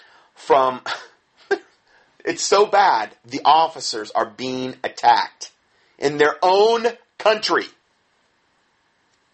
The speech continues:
It'll happen here. If, if the American populace does not push back hard enough, it'll happen here.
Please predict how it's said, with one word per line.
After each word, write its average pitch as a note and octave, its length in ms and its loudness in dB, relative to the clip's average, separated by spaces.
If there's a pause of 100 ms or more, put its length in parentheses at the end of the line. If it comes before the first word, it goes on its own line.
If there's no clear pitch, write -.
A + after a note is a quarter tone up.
(340)
It'll C#3 180 2
happen F3 300 2
here. F#3+ 300 -10 (720)
If, A#2+ 280 -4
if B2+ 300 0 (300)
the A#2+ 140 -10
American C#3+ 400 0
populace D3 460 0
does A2+ 180 -12
not B2 220 -4
push D3 220 -8
back C3+ 220 2
hard C#3 240 0
enough, G2 320 -14
it'll C3 160 -6
happen C3+ 280 -2
here. A#2 260 -10